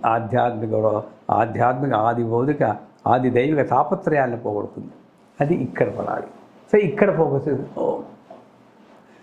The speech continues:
ఇంకా కొబ్బరి నీళ్ళు మోక్షాన్ని ప్రసాదిస్తాయి, మోహాన్ని పోగొట్టి. అది శిరస్సు మీద, అంటే శిరస్సు మీద ధ్యానం పెట్టుకుని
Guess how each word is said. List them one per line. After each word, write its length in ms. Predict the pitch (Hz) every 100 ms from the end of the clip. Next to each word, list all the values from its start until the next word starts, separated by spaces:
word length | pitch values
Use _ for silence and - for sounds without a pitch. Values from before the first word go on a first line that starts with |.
| - 190
ఇంకా 300 | 165 165 - - - - -
కొబ్బరి 400 | - 131 143 220
నీళ్ళు 320 | 190 147 139 220
మోక్షాన్ని 680 | 135 147 - - 165 139
ప్రసాదిస్తాయి, 580 | 131 110 110 104 104 110
మోహాన్ని 640 | 120 127 131 117 110 107 - - -
పోగొట్టి. 340 | 107 98 - -
అది 400 | 160 240 - - -
శిరస్సు 360 | 135 139 143 120
మీద, 200 | 98 - - - -
అంటే 260 | 165 185 165
శిరస్సు 320 | 151 160 165
మీద 260 | 175 170 156 - 131 127
ధ్యానం 360 | 117 123 123
పెట్టుకుని 440 | 113 107 135 233